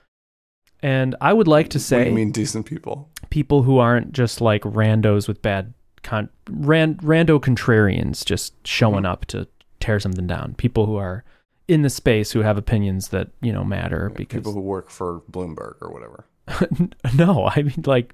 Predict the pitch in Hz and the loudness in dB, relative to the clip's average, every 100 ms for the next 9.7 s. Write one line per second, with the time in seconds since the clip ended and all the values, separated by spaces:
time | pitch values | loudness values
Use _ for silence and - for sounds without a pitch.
0 | _ 135 120 120 135 123 113 107 101 113 | _ -2 2 2 2 0 2 0 -2 -4
1 | - 117 117 107 117 113 90 107 - 90 | 0 0 0 -2 -2 -2 -2 -6 -6 0
2 | 127 165 110 - 50 - - - - - | 4 4 4 2 0 0 -2 -4 -6 -8
3 | - - - - - _ _ 110 110 - | -8 -10 -18 -20 -20 _ _ -4 -2 -2
4 | 113 110 107 107 113 117 101 - - - | 0 0 -2 0 2 0 -2 -6 -8 -4
5 | 104 98 95 95 _ _ _ _ _ _ | -4 -2 -4 -8 _ _ _ _ _ _
6 | 135 139 127 117 98 - _ _ _ _ | 0 2 4 2 0 -8 _ _ _ _
7 | _ _ _ 135 165 202 156 143 143 160 | _ _ _ -2 0 2 4 4 4 2
8 | 180 - - 139 117 113 - _ 160 170 | -4 -12 -2 2 2 2 -6 _ 0 2
9 | 135 135 98 110 - - - | 4 4 0 -4 -4 -4 -6